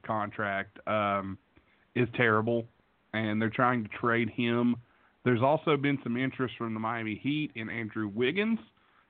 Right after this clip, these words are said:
so you may see a bold move from Minnesota on draft night that will include this pick and possibly Andrew Wiggins to Miami for co-, a, a lot of combinations there,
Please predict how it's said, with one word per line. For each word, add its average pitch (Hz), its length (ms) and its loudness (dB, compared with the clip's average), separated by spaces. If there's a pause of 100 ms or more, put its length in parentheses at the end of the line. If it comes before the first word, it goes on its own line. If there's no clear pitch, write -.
(180)
so 135 160 4
you 120 240 2
may 143 480 2 (160)
see 120 640 0 (140)
a 107 300 -2
bold 151 720 2
move 123 600 0 (460)
from 120 200 0
Minnesota 123 560 0
on 107 220 0
draft 113 360 0
night 104 440 -2
that 117 120 -4
will 113 200 -2
include 120 420 -2
this 117 240 -2
pick 110 340 -4 (400)
and 107 240 4
possibly 113 560 2
Andrew 110 340 0
Wiggins 107 460 0 (140)
to 110 60 0
Miami 104 680 2
for 95 420 0
co-, 117 220 2
a, 110 340 2
a 107 80 2
lot 113 280 4
of 113 80 -6
combinations 101 920 -4
there, 95 360 -6